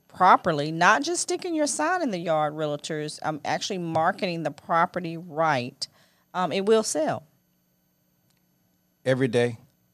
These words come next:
Speaker 2: all day. And sometimes you can get more than what you're asking for a property.
Speaker 1: Multiple offer situations.
Speaker 2: Multiple
Speaker 1: That's what you
Speaker 2: offers.
Speaker 1: want as investors, multiple offers. You wanna be
Speaker 2: Yeah.
Speaker 1: able to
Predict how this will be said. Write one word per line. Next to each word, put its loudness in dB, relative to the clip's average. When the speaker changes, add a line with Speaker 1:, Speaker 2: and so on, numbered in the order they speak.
Speaker 2:
all 6
day. -6
And -10
sometimes -2
you -2
can -2
get -4
more 0
than -4
what -6
you're -2
asking -2
for -20
a -20
property. -10
Speaker 1:
Multiple -6
offer -4
situations. -8
Speaker 2:
Multiple 0
Speaker 1:
That's 4
what 4
you -4
Speaker 2:
offers. -2
Speaker 1:
want 2
as -2
investors, -6
multiple -8
offers. -4
You -4
wanna -2
be -6
Speaker 2:
Yeah. 0
Speaker 1:
able -8
to -10